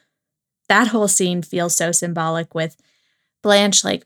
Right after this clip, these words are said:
really, like, not wanting to go until a nice, handsome male doctor, like, coaxes her to go with him, and she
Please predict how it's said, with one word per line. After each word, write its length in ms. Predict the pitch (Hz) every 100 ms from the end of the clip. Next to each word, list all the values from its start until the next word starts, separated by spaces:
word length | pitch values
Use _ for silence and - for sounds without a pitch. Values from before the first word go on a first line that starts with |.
| _
really, 500 | 202 220 269 247 214
like, 200 | 190 175
not 220 | 190 175
wanting 220 | 180 170 170
to 80 |
go 260 | 190 175 170
until 560 | - 190 - 175 170 185 _ _ _ -
a 100 | 220
nice, 440 | 202 190 196 - -
handsome 480 | 196 202 190 202 202
male 300 | 196 208 208
doctor, 600 | 214 220 - 202 180 190
like, 360 | 180 180 - _ _ _ _
coaxes 540 | - 220 208 - 208 -
her 640 | 202 190 190 185 190 185 _ -
to 120 | -
go 220 | 196 214
with 160 | 190 180
him, 180 | 175 170
and 140 | 165
she 380 | - 170 170